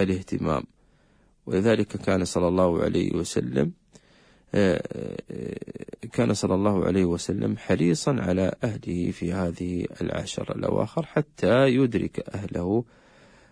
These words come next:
آه، وزوجاته هذه الأوقات الفاضلة. فينبغي على المسلم الاقتداء بالنبي صلى الله عليه وسلم، فهو الأسوة وهو القدوة في الجد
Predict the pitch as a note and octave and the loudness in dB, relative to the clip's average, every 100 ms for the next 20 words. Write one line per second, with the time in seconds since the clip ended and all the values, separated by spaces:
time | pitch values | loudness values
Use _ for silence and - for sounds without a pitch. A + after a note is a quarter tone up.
0 | _ _ - G1+ G1+ G1+ - - - - | _ _ -4 -2 0 -2 -2 -4 -4 0
1 | F#2+ F2+ F2 D#2+ F2+ F2 F2 E2+ F2 - | 2 2 0 2 0 0 0 0 0 -2
2 | F#2 E2 - E2 - - - - - - | -2 -2 -2 -4 -4 -4 -6 -6 -4 -4
3 | - - F2+ - - - D#2 - - - | -6 -6 -6 -4 -4 -2 -6 -10 -8 -2
4 | G3 D#3+ A2 - - - - G2 - - | 0 0 -2 -4 -4 -6 -6 -6 -6 -6
5 | - C#2 A#2 F#2 F2 E2+ - F2 F2+ F2+ | 0 0 0 -2 -2 -4 -4 -2 0 0
6 | F2+ F2 F2+ E2+ D#2+ - - - - G2+ | 0 -2 -2 -2 -4 -6 -8 -8 -6 -6
7 | G2+ A2 C#3 _ _ _ _ - B2 G#2 | 0 0 0 _ _ _ _ -4 -2 2
8 | A#2+ - - E2+ - F2 F#2 F#2+ F#2 - | 0 0 -2 -2 -2 -2 0 0 0 0
9 | C3 B2 - - - _ - - - _ | -2 -2 -4 -6 -8 _ -20 -20 -20 _
10 | - F#2+ F2+ - B2+ A#2+ | -2 0 0 0 -2 -2